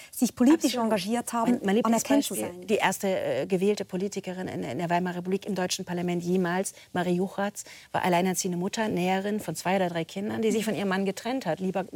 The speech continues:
Speaker 2: keine Beziehung als eine schlechte, damals. Also eine, und die hat immer vorher fürs Frauenwahlrecht gekämpft. Also es, so, ich will einfach nur sagen, wahrscheinlich gibt es für eine heterosexuelle Frau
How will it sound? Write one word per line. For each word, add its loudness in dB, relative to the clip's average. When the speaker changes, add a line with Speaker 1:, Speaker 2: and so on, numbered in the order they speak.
Speaker 2:
keine 2
Beziehung -2
als -4
eine -4
schlechte, -4
damals. 0
Also 0
eine, 0
und 2
die 6
hat 0
immer 2
vorher 2
fürs -4
Frauenwahlrecht -6
gekämpft. -16
Also 2
es, -4
so, -2
ich -2
will 4
einfach -2
nur 0
sagen, -2
wahrscheinlich 4
gibt -2
es -4
für -8
eine -4
heterosexuelle -4
Frau 0